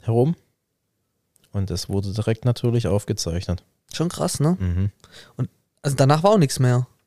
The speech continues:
Speaker 1: Mhm.
Speaker 2: Der hat aber richtig geguckt, gell, und
Speaker 1: Ja.
Speaker 2: so, was ist da hinten und da.
Speaker 1: Ja.
Speaker 2: Schon echt, ähm,
Speaker 1: Das ist krass, ja.
Speaker 2: aber so eine Kamera ist schon, wenn du ein Haus hast, ey, Gold wert, ohne Scheiß.
Speaker 1: Ja.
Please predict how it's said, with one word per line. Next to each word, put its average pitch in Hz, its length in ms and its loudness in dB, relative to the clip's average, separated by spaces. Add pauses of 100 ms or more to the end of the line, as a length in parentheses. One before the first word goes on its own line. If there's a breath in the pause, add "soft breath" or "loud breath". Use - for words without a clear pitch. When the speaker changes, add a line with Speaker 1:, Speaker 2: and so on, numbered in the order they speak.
(240)
Speaker 1:
Mhm. 95 320 -4
Speaker 2:
Der 135 120 0
hat 135 60 6
aber 127 160 2
richtig 190 300 -2
geguckt, - 500 -4
gell, 160 160 0
und 208 160 0
Speaker 1:
Ja. 202 60 4
Speaker 2:
so, 135 280 4 (140)
was - 220 -10
ist - 160 -6
da 139 100 -2
hinten 175 480 0
und 143 160 2
da. 147 160 4
Speaker 1:
Ja. 165 200 0 (960)
Speaker 2:
Schon 139 220 0
echt, - 300 -4
ähm, 147 480 4 (120)
Speaker 1:
Das - 80 -20
ist - 60 -20
krass, 107 240 0
ja. - 80 -6 (600 loud breath)
Speaker 2:
aber 127 140 2
so 160 100 4
eine 151 100 8
Kamera 165 380 4
ist - 160 2
schon, 156 340 4
wenn 139 120 4
du 135 180 4
ein 131 100 4
Haus 151 300 2
hast, 135 200 2
ey, 127 120 -2
Gold 127 280 2
wert, 127 180 2
ohne 143 180 2
Scheiß. 131 440 0
Speaker 1:
Ja. 92 300 4